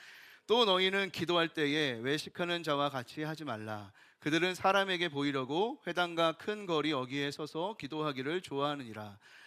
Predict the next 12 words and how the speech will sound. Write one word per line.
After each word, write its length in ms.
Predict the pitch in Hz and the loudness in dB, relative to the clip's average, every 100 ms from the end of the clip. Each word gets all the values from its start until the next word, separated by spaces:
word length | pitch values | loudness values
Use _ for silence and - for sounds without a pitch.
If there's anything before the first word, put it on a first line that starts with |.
| - | -8
내가 240 | 147 175 190 | -2 2 2
진실로 540 | 202 208 214 202 202 | 0 -4 -2 0 0
너희에게 540 | 156 151 156 156 156 | 2 2 2 2 0
이르노니 520 | 139 143 139 127 170 190 | -2 -4 -6 -6 -6 -6
그들은 380 | 135 131 156 185 | -4 -2 -2 -4
자기 320 | 131 123 151 | -4 -4 -4
상을 340 | - 139 151 | -6 -6 -6
이미 260 | 117 117 165 | -8 -8 -10
받았느니라." 880 | - 110 139 135 104 104 101 98 101 _ _ - - _ | -8 -6 -6 -6 -14 -14 -14 -14 -20 _ _ -20 -20 _
어떻게 340 | - 151 262 254 | -6 -4 -2 -2
기도하지 380 | 202 208 202 180 | 2 4 4 4
말래요? 440 | 151 139 185 | 2 2 0